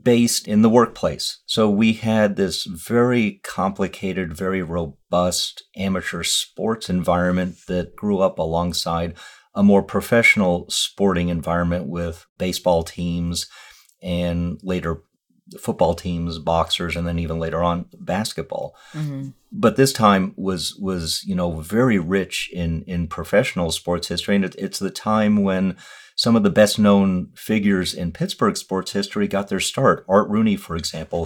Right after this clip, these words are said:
Speaker 1: who founded the Steelers, had his own, uh, baseball and football teams that, that played throughout the North Side and, and Pittsburgh at this time.
Speaker 2: And kind of,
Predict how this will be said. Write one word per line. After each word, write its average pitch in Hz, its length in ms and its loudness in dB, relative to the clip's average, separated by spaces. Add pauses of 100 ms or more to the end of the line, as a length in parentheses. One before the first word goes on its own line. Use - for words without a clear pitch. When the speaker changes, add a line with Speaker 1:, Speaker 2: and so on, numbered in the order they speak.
Speaker 1:
who 87 240 -4
founded 85 420 -4
the - 60 -16
Steelers, 101 600 0 (460)
had 98 280 0
his 98 220 0
own, 92 520 2
uh, 87 160 0
baseball 95 400 2
and 85 100 -2
football 120 320 4
teams 90 600 -2
that, 87 260 -4
that 87 160 -6
played 90 280 -2
throughout 87 220 0
the 85 60 -4
North 87 220 -2
Side 82 340 -2
and, 82 240 -8 (100)
and 80 180 -6
Pittsburgh 87 440 -6
at 73 100 -10
this 78 160 -8
time. 73 360 -10 (320)
Speaker 2:
And 247 120 2
kind 392 240 2
of, - 20 -2